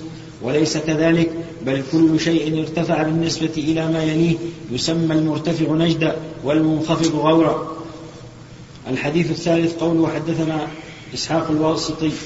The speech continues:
قوله أي يحدثنا حديثا حسنا،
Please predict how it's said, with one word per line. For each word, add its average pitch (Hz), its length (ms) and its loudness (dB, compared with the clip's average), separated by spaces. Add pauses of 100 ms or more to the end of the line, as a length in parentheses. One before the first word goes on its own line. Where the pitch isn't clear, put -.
(1000)
قوله 160 600 4 (180)
أي 156 180 4
يحدثنا 156 580 0
حديثا 151 400 0 (100)
حسنا، 160 320 0